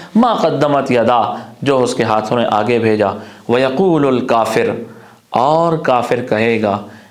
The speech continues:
یا لیتنی، ہائے کاش، کاش کنت ترابا، میں مٹی ہو جاتا، میں مٹی ہو کے ختم ہو جاتا، آج میں سب کچھ نہ دیکھتا۔ عبداللہ ابن عمر رضی اللہ تعالیٰ عنہ ارشاد فرماتے ہیں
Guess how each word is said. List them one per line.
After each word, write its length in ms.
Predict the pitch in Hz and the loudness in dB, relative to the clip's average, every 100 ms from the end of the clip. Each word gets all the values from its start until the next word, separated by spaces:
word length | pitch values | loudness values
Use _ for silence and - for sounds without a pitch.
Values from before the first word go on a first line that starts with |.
| _ | _
یا 600 | 107 113 160 175 170 160 147 | -4 0 0 2 2 2 2
لیتنی، 880 | 139 127 113 - 113 107 101 101 - - 110 | 2 2 0 0 0 0 -2 -4 -8 -8 -2
ہائے 220 | 107 101 | -2 -2
کاش، 540 | 101 82 80 - - - _ _ _ _ _ _ _ _ _ _ _ - | -2 -2 -4 -8 -12 -16 _ _ _ _ _ _ _ _ _ _ _ -4
کاش 600 | 139 185 202 185 - - - - | 0 2 2 0 -4 -6 -8 -2
کنت 380 | 151 139 123 123 117 | 0 0 0 0 0
ترابا، 600 | 110 117 123 113 107 90 - - - - | 2 2 2 2 0 -2 -8 -18 -12 -2
میں 140 | 180 | 0
مٹی 360 | 151 123 127 123 | 2 0 0 0
ہو 140 | 104 | 2
جاتا، 280 | 95 - - - - - _ | 0 -2 -6 -18 -20 -20 _
میں 100 | 147 | -2
مٹی 280 | 156 175 208 | 0 0 0
ہو 180 | 185 196 | 2 2
کے 100 | 208 | 0
ختم 380 | - - 247 254 | 0 0 0 2
ہو 100 | 226 | 2
جاتا، 360 | 185 147 123 107 - - - _ - | 2 0 0 -2 -8 -18 -20 _ -2
آج 340 | 139 170 151 | 0 2 0
میں 460 | 147 147 131 107 - | 0 2 0 -2 -2
سب 360 | - 135 - | -2 -2 -2
کچھ 260 | 123 - 120 | -4 -2 0
نہ 120 | 113 113 | 0 2
دیکھتا۔ 300 | 104 92 - - - - - - - | 0 -2 -6 -14 -18 -20 -20 -20 -10
عبداللہ 260 | - 120 139 | -4 0 2
ابن 140 | 131 | 2
عمر 260 | 123 139 147 | 2 2 2
رضی 180 | 123 123 | 2 2
اللہ 240 | 117 123 117 | 2 0 0
تعالیٰ 180 | 117 117 | 0 0
عنہ 140 | 113 | 0
ارشاد 320 | 110 - 107 - | 0 0 -2 0
فرماتے 400 | 107 110 107 | -2 0 0
ہیں 80 | 123 | -2